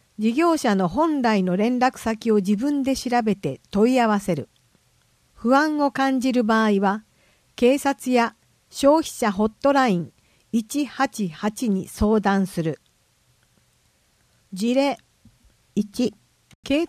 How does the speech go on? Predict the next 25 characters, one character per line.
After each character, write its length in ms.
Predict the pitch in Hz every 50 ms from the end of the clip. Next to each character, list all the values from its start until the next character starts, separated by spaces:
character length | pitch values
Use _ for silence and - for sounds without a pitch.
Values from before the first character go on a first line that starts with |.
| _ -
帯 220 | 302 311 302 262
電 240 | 233 294 294 277 240
話 140 | 214 185 175
の 120 | 170 160
留 100 | 165 180
守 200 | 175 - - 185
電 280 | 175 175 180 165 160 160
に、 180 | 151 147 151 - _ _ _ _ _ _ _ _ _ _ _
大 220 | - 262 330 330 247
手 220 | - - 160 151
電 280 | 156 175 190 240 262 262
話 140 | 262 247 233
関 320 | - - 240 247 262 277
連 260 | 269 285 285 277 269 247
会 200 | 254 269 277 240
社 260 | - - 196 175 156
を 140 | 143 123 - -
名 160 | 196 175 196
乗 160 | 233 294 320
る 140 | 277 240 208
着 260 | - 185 175 - -
信 320 | 196 - - 185 180 175 175
が 160 | 170 147 151
あ 80 | 156
り、 180 | 151 139 123 -